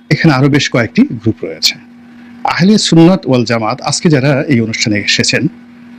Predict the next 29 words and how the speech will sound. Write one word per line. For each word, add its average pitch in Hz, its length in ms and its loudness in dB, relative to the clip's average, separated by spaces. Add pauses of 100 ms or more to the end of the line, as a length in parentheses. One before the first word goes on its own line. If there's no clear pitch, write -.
(520)
তারা 147 240 2
বলতে 135 300 2
গেলে 127 280 2 (200)
হান্ড্রেড 139 400 0
and 110 120 0
হান্ড্রেড 147 340 0
পার্সেন্ট - 600 -8 (1040)
আওয়ামী 117 200 -2
লীগপন্থী। 90 380 -12 (2500)
উপরে 202 300 2
অনেকে 196 260 2
অনেক 165 140 2
কথা - 220 -2
বলেন, 123 240 2
অনেকে 131 240 2
যা 117 120 2
কিছু - 240 -4
বলেন 104 180 -4
না 104 80 -2
কেন, 151 160 0
কিন্তু 160 200 2
এখানে 151 180 2
মূল 147 280 6
যে 160 100 6
ফোর্সটি, - 600 -2 (600)
এরা 165 120 2
সবাই 151 340 2
আওয়ামী 104 220 -4
লীগপন্থী। 92 460 -12